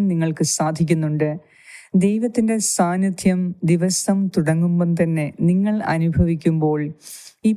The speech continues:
പ്രാർത്ഥനയിലൂടെ നിങ്ങൾ ദൈവത്തിൻ്റെ സാന്നിധ്യം തിരിച്ചറിയുമ്പോൾ, അന്നത്തെ ദിവസം മുഴുവൻ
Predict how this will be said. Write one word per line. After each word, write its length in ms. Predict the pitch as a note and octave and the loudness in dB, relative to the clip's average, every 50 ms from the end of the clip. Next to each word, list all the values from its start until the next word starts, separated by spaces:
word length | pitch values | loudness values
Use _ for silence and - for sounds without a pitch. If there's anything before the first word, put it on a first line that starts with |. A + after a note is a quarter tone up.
| G#3+ | 0
പ്രാർത്ഥനയിലൂടെ 960 | - - F#3 F3 F#3 G3 - - G#3 G3 G3 G3 F#3 F#3 F3+ F3 F3 D#3+ D3+ C#3+ - - - | 0 0 2 0 -2 -2 -2 0 0 2 2 2 0 0 0 0 0 0 -2 -4 -6 -6 -2
നിങ്ങൾ 360 | E3 E3+ F3+ F#3 G3 G3+ G3+ G3 F3 E3 - - - | 0 2 2 2 2 2 0 0 -2 -2 -6 -6 -4
ദൈവത്തിൻ്റെ 680 | D#3+ D3+ F3+ F#3 G3 G#3 A3 G3+ G#3+ - G3+ F#3+ F#3+ F#3+ F3+ | 0 0 2 2 2 0 -2 -2 0 0 2 2 2 0 -2
സാന്നിധ്യം 720 | - - - - E3 D#3+ F3 F#3+ G#3 G3 F3+ - G3 F#3 F3 | -2 -4 -2 0 0 0 0 0 0 -2 0 0 0 2 0
തിരിച്ചറിയുമ്പോൾ, 1120 | E3 - - F3 D#3+ F3 E3+ - - - D#3+ D3 D3+ D#3 D#3 D3+ D#3 D#3 D3+ D#3 D3+ D3 D3 D3 - - _ _ _ _ _ - | 0 0 0 0 0 0 -4 -4 -2 -2 -2 -2 0 -2 -2 -2 -2 -2 -2 0 0 -2 -2 -4 -8 -10 _ _ _ _ _ -2
അന്നത്തെ 520 | - F#3+ G3 G#3 A3 A3+ G#3+ A3 - A#3 A3+ A3+ G#3+ | 0 2 2 2 2 0 0 0 2 2 2 2 0
ദിവസം 500 | F#3 G3 F#3+ G3+ G#3+ G3+ - - A#3 A3 G#3+ | 0 0 0 0 0 -2 0 0 0 0 0
മുഴുവൻ 520 | G#3 G3 F#3+ F#3 F3+ G#3 G#3+ G3+ G3+ F3+ | 0 0 0 2 2 2 2 0 0 -2